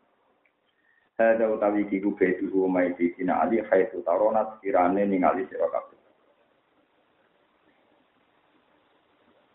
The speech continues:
Pun Kula waca niki sing nomor, nomor empat dua sembilan ya, nomor empat dua sembilan. Sing mulai pertama.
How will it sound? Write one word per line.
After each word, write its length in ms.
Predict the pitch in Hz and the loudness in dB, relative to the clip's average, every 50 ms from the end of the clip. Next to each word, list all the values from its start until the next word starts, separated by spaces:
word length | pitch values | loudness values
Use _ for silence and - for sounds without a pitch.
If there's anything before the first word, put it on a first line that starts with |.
| _ _ _ _ _ _ _ _ _ _ _ _ _ _ _ | _ _ _ _ _ _ _ _ _ _ _ _ _ _ _
Pun 160 | - 90 78 80 82 85 - - - 76 - - - - - - - - _ _ _ _ - 90 | 2 2 2 2 0 -2 0 0 -2 -2 -2 -6 -12 -18 -20 -20 -20 -20 _ _ _ _ -2 0
Kula 160 | 90 87 87 | 2 4 4
waca 160 | 85 - 87 | 2 2 0
niki 240 | 85 85 85 87 87 87 87 | 0 0 0 -2 -2 -2 0
sing 80 | 87 | 2
nomor, 400 | 87 82 85 85 - - - - - - _ _ _ _ _ _ _ _ _ _ _ _ _ - | 2 2 2 2 0 -2 -6 -14 -20 -20 _ _ _ _ _ _ _ _ _ _ _ _ _ -4
nomor 320 | 82 82 95 101 101 90 - | 0 0 2 0 0 0 0
empat 240 | 101 98 - - | 0 0 0 -2
dua 160 | - 98 85 - | -2 -2 -2 0
sembilan 320 | - 87 101 92 87 85 | 0 0 0 2 2 0
ya, 80 | 82 82 | 0 -2
nomor 320 | 82 - - - - - - _ _ _ _ _ _ - - - | -2 -4 -6 -8 -12 -16 -20 _ _ _ _ _ _ -6 0 2
empat 240 | 92 87 - - | 2 2 2 0
dua 80 | 87 80 - - | -2 -4 -2 -2
sembilan. 320 | - - - - - - - - - - - - - - - _ - | -2 -2 0 -2 -2 -4 -6 -10 -14 -18 -20 -20 -20 -20 -16 _ -2
Sing 80 | 107 98 | 0 0
mulai 240 | 98 95 95 92 - | 2 2 2 0 0
pertama. 320 | - - 90 87 80 67 | -2 0 0 0 0 -2